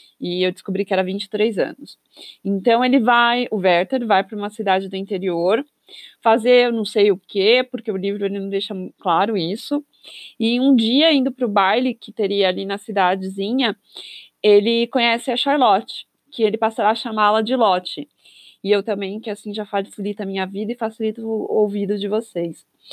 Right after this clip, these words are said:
Então, Lotte, ela era uma jovem nativa da região.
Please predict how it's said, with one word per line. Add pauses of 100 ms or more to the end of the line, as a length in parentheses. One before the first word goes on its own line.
(300)
Então,
Lotte,
ela
era
uma
jovem
nativa
da
região.